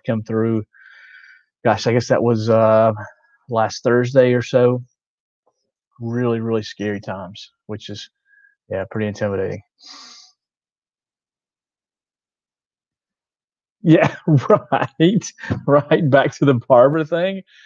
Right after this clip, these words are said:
or videos of fixing those who did a self-cut. <laughs> I mean, think about it for a second, right? You're a barber. <clears throat> What better way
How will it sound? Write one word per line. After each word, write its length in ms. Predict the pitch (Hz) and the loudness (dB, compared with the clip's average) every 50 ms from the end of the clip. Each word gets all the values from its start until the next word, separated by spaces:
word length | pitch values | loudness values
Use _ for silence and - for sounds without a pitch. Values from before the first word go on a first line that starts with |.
| - - _ | -20 -20 _
or 180 | - 143 135 131 | -4 -4 -4 -4
videos 480 | 120 135 143 143 143 143 143 143 131 127 | -2 -2 0 2 2 2 2 0 0 -2
of 160 | 127 120 - | -6 -6 -8
fixing 580 | _ _ - 156 151 - - - 165 156 151 | _ _ -4 -4 -4 -4 -12 -10 -8 -8 -4
those 340 | 151 151 147 147 147 151 139 123 | -2 -2 -2 -2 -2 -4 -6 -6
who 140 | 139 131 | -6 -8
did 280 | 123 120 123 127 131 131 | -6 -4 -4 -2 -2 -2
a 100 | 127 127 | -2 -4
self-cut. 840 | 120 - 139 135 131 127 - _ - 143 139 127 - - 156 180 - _ - _ _ _ | -6 -2 0 0 0 0 -2 _ 0 0 0 0 0 -4 -6 -6 -6 _ -20 _ _ _
<laughs> 200 | _ _ - - | _ _ -8 -6
I 100 | 139 139 120 - | -6 -6 -4 -4
mean, 240 | 151 139 139 131 120 _ _ _ _ - - - | -4 -4 -4 -4 -8 _ _ _ _ -20 -6 0
think 160 | - 226 220 | 2 2 2
about 240 | 214 156 151 131 120 | 4 2 2 0 0
it 80 | - - | -2 -4
for 80 | 127 | -10
a 40 | 117 | -12
second, 340 | - - 120 107 - - - _ _ 135 135 _ - | -8 -6 -6 -6 -6 -10 -20 _ _ _ -20 _ -10
right? 240 | 139 135 135 123 - _ _ _ _ _ _ _ _ - | -8 -6 -6 -6 -10 _ _ _ _ _ _ _ _ -12
You're 220 | 151 147 160 202 220 | -4 0 2 4 2
a 60 | 208 | 2
barber. 440 | 165 147 131 127 120 113 107 - - _ _ _ _ _ _ _ _ _ - - - - - | 2 0 0 0 0 -2 -4 -8 -20 _ _ _ _ _ _ _ _ _ -20 -14 -14 -10 -2
<clears throat> 420 | - 240 214 - 57 - - 123 - _ _ _ _ _ _ _ _ _ _ _ | 0 0 2 2 0 0 -4 -8 -14 _ _ _ _ _ _ _ _ _ _ _
What 220 | - 151 165 160 - 151 | -6 -2 -2 -2 -2 -4
better 680 | 143 139 143 139 139 156 170 196 208 208 190 180 156 - _ _ _ 131 | -14 -4 0 2 2 2 2 2 2 0 0 -2 -8 -14 _ _ _ -14
way 680 | 123 127 131 127 117 110 104 95 92 92 95 113 117 117 | -8 -4 -2 -2 -2 -2 -4 -6 -8 -10 -12 -14 -16 -20